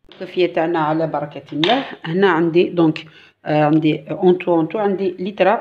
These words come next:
حليب. دونك هنا درت نص لتر، آه، ما راهيش، آه، سخونة، راهي normal. ندير لها زوج مغارف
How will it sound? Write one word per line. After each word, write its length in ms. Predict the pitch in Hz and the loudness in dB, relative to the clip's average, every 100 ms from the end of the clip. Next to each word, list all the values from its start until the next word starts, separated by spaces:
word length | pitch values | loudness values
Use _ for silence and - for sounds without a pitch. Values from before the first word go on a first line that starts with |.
| - | -4
حليب. 380 | - 156 139 - _ _ _ | -2 0 0 -6 _ _ _
دونك 220 | 165 160 160 | -2 -2 2
هنا 380 | 156 147 - - | 2 2 -2 -12
درت 380 | 156 120 - - - | -6 -6 -8 -16 -6
نص 320 | 202 226 - | -6 -6 -2
لتر، 400 | 160 160 151 214 277 _ _ _ _ _ | -2 0 0 0 -4 _ _ _ _ _
آه، 580 | - 147 143 143 135 127 131 | -6 -2 -2 -2 -6 -6 -8
ما 100 | 151 | -6
راهيش، 500 | 151 143 180 202 - | -4 -6 -8 -8 -4
آه، 260 | 160 147 139 | -2 0 -2
سخونة، 500 | 139 - 139 135 190 - | -4 -10 -10 -6 -8 -8
راهي 400 | 165 160 151 143 139 - _ _ _ | -6 -6 -6 -8 -12 -20 _ _ _
normal. 460 | 170 170 147 180 214 | -8 -6 -4 -6 -8
ندير 200 | 190 180 | -8 -8
لها 340 | 156 147 131 - _ _ _ _ | -8 -10 -14 -16 _ _ _ _
زوج 240 | 165 208 | -16 -12
مغارف 380 | 180 160 151 - | -8 -8 -8 -12